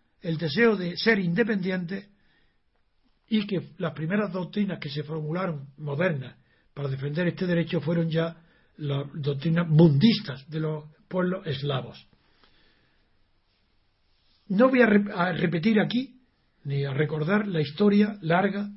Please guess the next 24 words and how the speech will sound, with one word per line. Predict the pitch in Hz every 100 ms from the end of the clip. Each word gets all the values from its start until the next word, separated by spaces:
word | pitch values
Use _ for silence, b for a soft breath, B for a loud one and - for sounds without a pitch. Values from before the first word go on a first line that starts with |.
| - _ _ _ _ _ _
de | 156 165
la | 180
autodeterminación | - 165 165 165 151 143 131 131 135 175 180 165
y |
del | 151 165
nacionalismo. | 151 143 135 117 107 101 _ _ _ _ _ _ _ _ _ _ _ _ _ _
Lo | 135 139
que | 135
es | 208 202
inseparable, | 202 170 - 160 156 196 165 127 - _ _ _ _ _ _ _ _ _ _ _ _ _ _ -
la | 143
autodeterminación | 143 143 156 143 143 139 143 160 208
del | 196 165
nacionalismo. | 135 131 123 117 117 - _ _ b b b b _ _
Y | 156
si | 139 151
apoyan, | 170 254 294 220 175 151 - - _ 165
la | 151
prueba, | 185 202
¿quiénes | 220 302 277 226
apoyan | 202 240 220 220 202 - _ _ _ -
que | 170
Cataluña | 175 180 214 208
sea | - 202 208 202